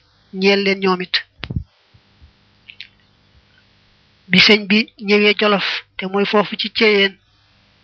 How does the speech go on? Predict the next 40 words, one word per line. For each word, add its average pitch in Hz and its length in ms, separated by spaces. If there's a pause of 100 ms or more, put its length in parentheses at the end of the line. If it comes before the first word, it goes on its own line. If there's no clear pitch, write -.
(1120)
daa 190 160
fekk - 260
laata 208 320
muy 208 160
ñëw, 202 260 (320)
nee 190 160
nañu 202 180
Cheikh 214 200
Ibra 202 180
Fall, 202 320
yal 202 160
na 196 80
ko 202 80
Yàlla 208 220
dolli 196 200
ngërëm 202 260
ak 196 100
leer, 190 260 (520)
mu 185 100
doon 202 100
wàqanteeg 202 480
tubaab 202 300
yi 196 220 (600)
ci - 100
mbirum 202 220
sëriñ 196 320
bi, 190 140 (160)
ba 202 80
mujj 202 220
ñu 202 140
nangul 196 280
ko, 190 180 (800)
sëñ 202 240
bi 190 100
dellu 202 200
siwaat 190 400
ci - 120
biir 208 160
réew 185 200
mi, 202 180